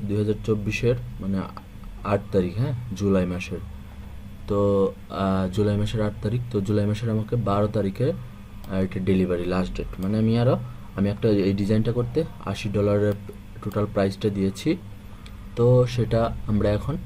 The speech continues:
কমপ্লিট করব। তো ক্লায়েন্ট আমাদেরকে একটা স্কেচ পাঠিয়েছে যে উনি কী কী চাচ্ছে সেটা উনি আমাদেরকে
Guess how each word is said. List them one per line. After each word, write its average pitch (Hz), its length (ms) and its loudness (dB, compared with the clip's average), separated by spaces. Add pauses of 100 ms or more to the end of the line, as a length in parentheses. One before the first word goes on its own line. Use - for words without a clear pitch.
(120)
কমপ্লিট 98 440 0
করব। - 260 -4 (100)
তো 101 100 -4
ক্লায়েন্ট 117 340 2
আমাদেরকে 117 480 4 (540)
একটা 110 240 4
স্কেচ 127 340 2
পাঠিয়েছে 123 540 2 (200)
যে 101 160 2
উনি 107 200 8
কী 110 240 -2
কী 123 80 2
চাচ্ছে 113 480 2 (500)
সেটা 110 260 0
উনি 104 180 4
আমাদেরকে 101 800 0